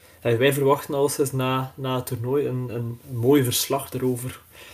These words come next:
Over wat hij opgestoken heeft en wat we misschien kunnen meenemen, eh, ja, naar, naar gewone voetbaltactiek. Ehm, ja, over gewoon voetbal gesproken, ben jij dit weekend,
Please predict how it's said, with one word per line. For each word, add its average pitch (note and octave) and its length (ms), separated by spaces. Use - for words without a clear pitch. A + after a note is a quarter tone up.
Over A#2+ 200
wat B2+ 180
hij C3 120
opgestoken C3 560
heeft C3 140
en C3 80
wat B2+ 140
we C3+ 140
misschien C3 380
kunnen C3 260
meenemen, C#3+ 560
eh, A#2+ 340
ja, C3 240
naar, B2+ 240
naar A#2 160
gewone A#2+ 360
voetbaltactiek. B2+ 1000
Ehm, C3 460
ja, B2+ 260
over A#2+ 140
gewoon B2+ 220
voetbal C3 240
gesproken, C#3+ 520
ben C3 160
jij C3 200
dit C3 200
weekend, E3 600